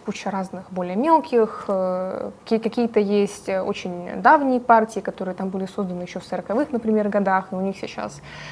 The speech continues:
они сейчас не на пике своей популярности, но они все еще присутствуют, имеют какое-то влияние, присутствуют в парламенте и так далее.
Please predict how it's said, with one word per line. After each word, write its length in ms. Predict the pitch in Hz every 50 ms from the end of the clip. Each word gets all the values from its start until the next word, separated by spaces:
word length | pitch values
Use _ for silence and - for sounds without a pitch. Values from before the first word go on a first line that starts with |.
| - - - - -
они 120 | 208 208
сейчас 240 | 202 - 208 180 -
не 120 | 220 220
на 100 | 220 208
пике 400 | 214 214 190 185 - 175 170 180
своей 220 | 180 - 202 190 185
популярности, 680 | 208 202 240 247 294 330 330 302 254 233 240 - 214
но 160 | 208 240 247
они 160 | 214 208 214
все 140 | 208 214 214
еще 180 | 208 - - 190
присутствуют, 540 | - 202 196 - 208 202 - - 185 -
имеют 200 | 185 185 185 214
какое-то 360 | - - - - 185 185 185 185
влияние, 420 | 185 190 202 240 294 302 269 208
присутствуют 500 | 214 214 196 - - 214 - - - -
в 40 | -
парламенте 500 | 202 196 202 240 269 254 202 196 - 214
и 20 | 196
так 200 | 202 196 190 196
далее. 260 | - - - -